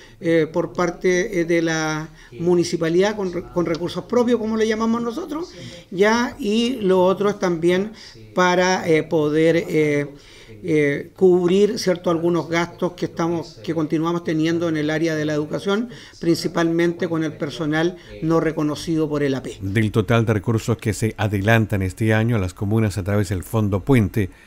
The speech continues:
Speaker 2: setenta coma siete mil millones de pesos corresponden al Fondo de Equidad Territorial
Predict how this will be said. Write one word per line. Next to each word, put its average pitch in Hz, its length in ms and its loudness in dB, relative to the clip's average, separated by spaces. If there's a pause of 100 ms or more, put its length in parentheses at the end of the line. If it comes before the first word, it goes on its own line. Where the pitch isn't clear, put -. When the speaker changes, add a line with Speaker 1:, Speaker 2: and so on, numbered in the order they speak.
(100)
Speaker 2:
setenta 120 600 0
coma 95 240 -4
siete 110 320 -4
mil 139 420 2
millones 127 360 0
de 113 100 0
pesos 113 400 -2 (220)
corresponden 123 600 0
al 95 100 0
Fondo 113 320 0
de 95 80 -2
Equidad 101 420 -2 (240)
Territorial 104 640 2